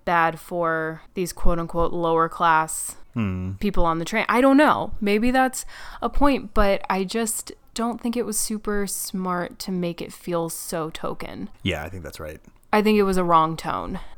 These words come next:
Speaker 1: But that's really my only critique.
Speaker 2: Cool, there's a fight happening outside. Anyway,
Speaker 1: <laughs>
Speaker 2: I don't think that's home. So, yeah, I think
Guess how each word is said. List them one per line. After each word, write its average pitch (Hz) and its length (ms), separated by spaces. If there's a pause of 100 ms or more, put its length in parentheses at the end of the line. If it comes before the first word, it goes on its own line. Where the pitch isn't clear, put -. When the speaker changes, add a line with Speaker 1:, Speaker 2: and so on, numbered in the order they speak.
Speaker 1:
But - 120
that's 381 260
really 359 180
my 294 200
only 202 720 (160)
critique. - 720 (160)
Speaker 2:
Cool, - 160
there's 101 140
a 98 40
fight 101 200
happening 90 300
outside. 85 400
Anyway, 302 300
Speaker 1:
<laughs> - 20
Speaker 2:
I - 420 (480)
don't 113 100
think 104 180
that's 113 200
home. 113 260 (240)
So, 98 420 (280)
yeah, 185 280
I 123 80
think 135 220